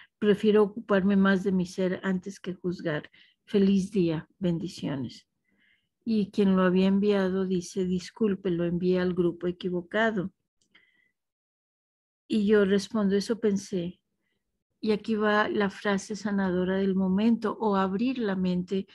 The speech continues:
como bien señala Elías, y el corazón, como bien señala Fabiola.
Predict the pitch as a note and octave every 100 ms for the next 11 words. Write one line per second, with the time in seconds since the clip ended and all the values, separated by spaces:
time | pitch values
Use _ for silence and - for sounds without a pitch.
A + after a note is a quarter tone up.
0 | - _ - F#3+ F#3 F#3+ F#3+ F#3+ G3 F#3
1 | F3+ F3+ F#3 F3+ F3+ F3+ F3+ - - F#3+
2 | F3+ F#3 F3+ F3+ F#3+ F#3 G#3+ - - _
3 | _ - G3 F#3 F3+ F#3 F3+ F3 F#3 F3+
4 | E3+ G3+ - F3 F3 E3+ E3 D#3+